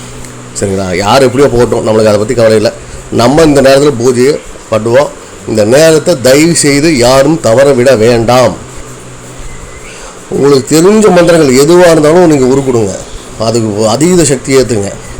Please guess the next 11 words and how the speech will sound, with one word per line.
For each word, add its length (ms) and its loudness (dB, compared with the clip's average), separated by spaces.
ஒரு 180 0
மந்திரமானது 920 2
அதிகப்படியான 880 2
உருக்கள் 640 0
கொடுக்க, 360 -2
கொடுக்க, 280 -2
கொடுக்கத்தான் 560 0
அது 120 2
வந்து, 420 2
என்ன 180 2
சொல்றது, 440 2